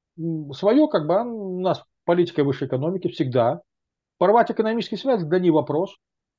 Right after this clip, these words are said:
То есть вот, э, как это, э, была такая неприятная поговорка о том, что, э, э, не знаю, насколько это будет корректно высказать, что один, вот, л-, л-, а, а, од-, одна из ч-, ч-,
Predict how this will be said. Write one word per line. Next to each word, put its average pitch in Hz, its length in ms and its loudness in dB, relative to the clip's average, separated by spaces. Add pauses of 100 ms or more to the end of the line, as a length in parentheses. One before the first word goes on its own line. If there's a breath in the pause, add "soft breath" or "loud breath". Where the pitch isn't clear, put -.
(200)
То 156 60 -6
есть 147 120 -8
вот, 180 220 -4 (160)
э, 151 300 -12
как 180 180 -4
это, 143 240 -4 (920)
э, 151 420 -18 (260)
была 185 240 2
такая 208 260 4
неприятная 202 580 2
поговорка 262 520 4
о - 40 0
том, 233 180 0
что, 175 760 -2 (1900)
э, - 60 -20 (100)
э, 131 380 -20
не 156 120 -6
знаю, 160 200 4
насколько 175 300 4
это 165 120 4
будет 165 160 2
корректно 185 320 2
высказать, 226 320 0
что 170 220 -4
один, 170 440 -4
вот, 156 260 -4
л-, 170 60 2
л-, 165 180 0
а, 151 300 -2
а, 151 140 -4
од-, 160 180 -6
одна 156 440 0
из 139 80 0
ч-, - 260 -14
ч-, - 300 -20